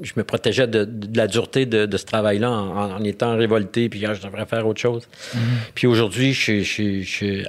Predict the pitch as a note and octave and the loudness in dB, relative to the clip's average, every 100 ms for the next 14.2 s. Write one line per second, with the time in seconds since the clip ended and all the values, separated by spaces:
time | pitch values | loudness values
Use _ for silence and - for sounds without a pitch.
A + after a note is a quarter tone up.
0 | - A#2+ A2 C3+ B2+ A2+ - A#2+ - G#2 | -2 -2 2 2 4 2 0 -2 -2 -2
1 | G#2 F#2+ - G2+ G#2 G2 G#2 F2+ G#2+ A2 | -2 -2 -4 0 0 2 0 2 0 2
2 | F#2 F#2+ F2 F#2 - G#2 F#2+ F#2 F2 G#2+ | 2 0 0 -6 -4 0 0 0 0 0
3 | A#2 A2+ - - G#2+ - F#2 - G2+ A2 | -2 -4 -12 -8 -6 -6 -6 0 0 0
4 | F#2+ F#2+ F#2+ A2 - - - - - - | -2 -4 -4 -6 -8 -12 -12 -12 -16 -16
5 | - G2+ F#2 G2+ G2 F2+ G2 F#2 F#2+ G#2+ | -4 0 4 4 4 4 4 2 0 -2
6 | A2+ - G#2 G2 A2+ G2+ F2 E2+ E2+ A#2+ | -4 -4 0 0 0 0 2 2 2 0
7 | E3+ E3 - G2+ F2+ F#2 F#2 - - G1+ | -2 -6 -2 0 2 0 0 -2 -2 -2
8 | - - - _ _ - - G2 F#2 F2+ | -4 -10 -16 _ _ -12 -2 2 4 4
9 | G2 F#2+ - F#2+ F#2 F#2 E2+ - E2+ F2 | 4 2 2 4 4 4 2 -2 -2 -2
10 | A2 G2+ F#2+ - - - - - F2+ F#2 | -4 -6 -8 -14 -20 -16 -14 -8 0 2
11 | F#2 E2+ F#2+ - F#2+ F#2+ G2 G#2+ - - | 2 2 -2 -2 -2 -2 -6 -10 -16 -14
12 | - - - - - - - - - - | -14 -14 -20 -20 -20 -20 -20 -20 -20 -12
13 | - - - - F#2+ F#2+ F#2 - F#2 E2+ | -10 -8 -4 2 4 6 4 4 2 2
14 | B2 | -2